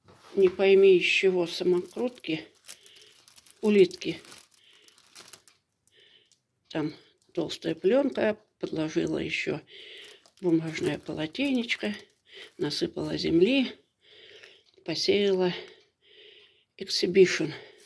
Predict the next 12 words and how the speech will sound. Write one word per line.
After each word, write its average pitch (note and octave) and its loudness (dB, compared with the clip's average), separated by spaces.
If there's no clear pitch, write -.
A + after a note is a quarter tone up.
Вот E3 -8
это G#3+ -8
будет F#3+ 2
в - -18
самокрутках. - -4
Вот, E3 -2
две. D#3+ -2
Вот - -12
это G#3+ -6
и C#3+ -4
вот - -10
это. D3 -14